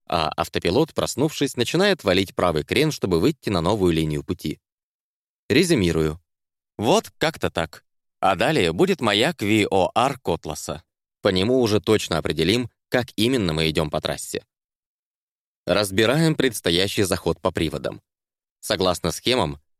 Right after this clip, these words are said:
подход и заход можно выполнить только при наличии радиолокационного контроля диспетчера. Они даже пеленги разворотов из них убрали, но опубликовали дальность по диспетчерскому радару,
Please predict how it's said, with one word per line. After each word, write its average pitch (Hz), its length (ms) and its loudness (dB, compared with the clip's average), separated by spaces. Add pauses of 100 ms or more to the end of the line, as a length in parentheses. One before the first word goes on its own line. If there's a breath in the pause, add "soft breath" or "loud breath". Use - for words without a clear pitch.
(100)
подход 185 360 2
и 135 40 4
заход 98 400 2
можно 95 240 0
выполнить 123 420 2
только 160 300 2
при 98 120 0
наличии 98 460 2
радиолокационного 95 840 0
контроля 82 400 -2
диспетчера. - 680 -4 (420)
Они 104 280 0
даже 98 420 0 (140)
пеленги 95 420 2
разворотов 85 500 0
из 80 100 -8
них 85 200 -4
убрали, 87 420 0 (380)
но 175 160 2
опубликовали 101 600 0
дальность 98 440 -2
по 90 80 -2
диспетчерскому 82 640 -4
радару, 101 440 0